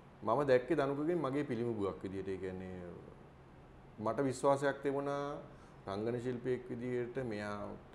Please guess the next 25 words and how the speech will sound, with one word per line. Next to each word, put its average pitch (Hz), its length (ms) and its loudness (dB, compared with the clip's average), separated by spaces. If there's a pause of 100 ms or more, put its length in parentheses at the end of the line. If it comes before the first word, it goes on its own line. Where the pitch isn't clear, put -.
කැමරාවලුත් 110 800 2
නැහැ, 110 220 -2
මෙයා 98 200 -4
රඟපාලා 98 500 0
තිනවා 104 420 -4
සහ 104 80 -12
මම 98 380 -4
මෙයාව 90 280 -8
ඇසුරු 98 260 -8
කරලා 107 200 0
තියෙන 110 180 -2
හින්දා 110 160 -2
මම 110 180 -2
දන්නවා 110 460 -2 (360)
මට 101 220 -4
මේක 101 240 -2
බේරගන්න 98 440 -2
පුළුවන් 104 460 -2
වෙයි 113 180 0
කියන 120 220 -2
එක 127 140 -4 (540)
මගේ 110 200 -2
ඔළුවේ 107 220 2
තිබුණ 104 240 -6
හැමතිස්සෙම. 95 520 -8